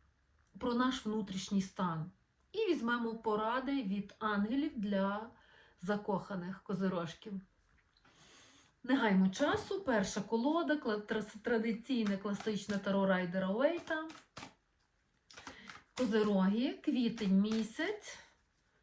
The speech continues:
Що буде відбуватися? Підкажіть, покажіть, скеруйте.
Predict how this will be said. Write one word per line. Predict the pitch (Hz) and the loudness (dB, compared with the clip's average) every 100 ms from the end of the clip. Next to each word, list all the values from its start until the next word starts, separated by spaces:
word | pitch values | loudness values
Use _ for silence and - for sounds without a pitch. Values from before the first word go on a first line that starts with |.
| _ - - - - - | _ -12 -12 -12 -14 -4
Що | 196 | -2
буде | 180 190 | 0 2
відбуватися? | 214 208 233 226 - 339 - 190 | 2 2 0 -2 -4 -6 -8 -4
Підкажіть, | 254 262 - 190 170 226 311 - - | -2 -4 0 0 2 2 0 -2 -12
покажіть, | - 233 233 196 185 160 202 269 349 - - - - _ - - _ _ - - - | -4 -2 -2 0 0 0 0 -2 -4 -8 -16 -18 -20 _ -20 -20 _ _ -20 -12 -12
скеруйте. | - 247 240 233 262 320 - 330 320 | -6 0 2 2 2 0 -2 -2 -2